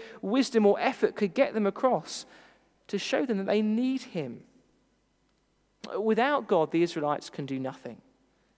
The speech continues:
But on the flip side, with him, they can do anything. You see, whilst the raging River Jordan was an impossible obstacle for the people, it wasn't impossible for God.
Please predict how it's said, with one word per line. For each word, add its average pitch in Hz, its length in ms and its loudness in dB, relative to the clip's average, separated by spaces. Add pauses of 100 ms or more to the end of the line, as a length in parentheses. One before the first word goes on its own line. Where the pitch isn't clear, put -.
(600)
But 214 120 6
on 233 100 8
the 196 80 4
flip 294 260 0
side, 185 260 6
with 320 360 2
him, - 400 -4 (640)
they - 360 -6
can 190 160 -4
do 165 140 -2
anything. - 540 -8 (880)
You 254 280 2
see, 240 160 4
whilst 285 340 4
the 214 100 6
raging 214 520 6
River 190 200 6
Jordan 180 440 6
was 165 260 2 (300)
an 185 140 4
impossible 185 840 2
obstacle 180 460 2
for - 120 -14
the 147 100 0
people, - 560 -4 (1080)
it 214 140 -2
wasn't 269 260 -4
impossible 170 500 -6
for 147 160 -10
God. 160 500 -6